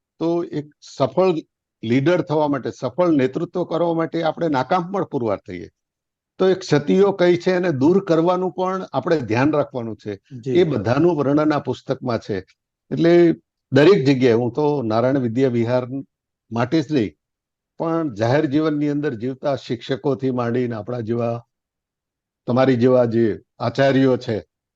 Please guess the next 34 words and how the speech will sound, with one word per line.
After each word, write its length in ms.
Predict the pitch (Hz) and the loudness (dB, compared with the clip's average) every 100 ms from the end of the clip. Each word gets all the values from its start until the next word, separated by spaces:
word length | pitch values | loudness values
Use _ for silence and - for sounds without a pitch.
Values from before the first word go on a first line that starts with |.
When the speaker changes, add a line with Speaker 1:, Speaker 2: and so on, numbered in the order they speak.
| _ | _
Speaker 1:
જે 140 | 110 123 | -2 -2
લોકો, 500 | 127 131 123 110 - | -2 -4 -6 -6 -10
અને 200 | 120 123 | -6 -6
ખૂબ 340 | 120 170 147 | -2 -2 2
લર્નેડ 460 | 127 120 131 139 147 | 2 4 6 4 4
માણસો 420 | 127 120 113 117 | 0 -2 -4 -6
છે 160 | 101 113 | -6 -6
અને 180 | 104 104 | -6 -8
ખૂબ 520 | - 175 160 151 151 | -2 -2 0 -2 -2
જનજાગૃતિનું 920 | 95 120 131 131 123 127 127 123 117 | -2 2 4 4 2 0 0 -4 -2
કામ 260 | 123 110 | -4 -4
કરે 240 | 110 110 104 | -6 -6 -6
છે, 240 | - 98 _ _ _ _ | -10 -16 _ _ _ _
એવા 220 | 127 135 131 | 2 4 4
લોકો, 480 | 120 120 123 107 _ _ _ _ - | 2 0 -4 -4 _ _ _ _ -4
અને 320 | 135 160 143 | 2 4 4
even 360 | 165 214 196 - | 4 2 -2 -2
રાજકીય 420 | 117 120 - 175 | 0 0 2 0
ક્ષેત્રે 440 | 170 - 156 147 151 | 0 0 -2 0 0
કામ 260 | 147 139 | 0 -2
કરતા 400 | 143 131 156 135 | -2 -4 -4 -4
હતા, 480 | 117 135 135 135 131 _ _ _ - | -4 -4 -4 -4 -8 _ _ _ -4
વહીવટી 420 | 120 147 170 180 | 0 0 0 -2
તંત્ર 340 | 151 151 - - _ | -2 -4 -4 -16 _
ક્ષેત્રે 360 | - 143 151 139 | -6 -4 0 0
કામ 260 | 135 131 | 0 -2
કરતા 300 | 143 120 139 | -4 -4 -2
લોકોએ 420 | 120 120 147 139 | -2 -4 0 0
પણ 300 | 135 135 135 | 0 -6 -8
આ 100 | 135 | -10
પુસ્તક 440 | 113 113 - 139 98 | -10 -12 -4 -4 -2
વાંચવા 340 | 107 107 147 | -6 -2 -2
જેવું 280 | 120 101 95 | 0 0 -2
છે. 240 | - 110 | -6 -12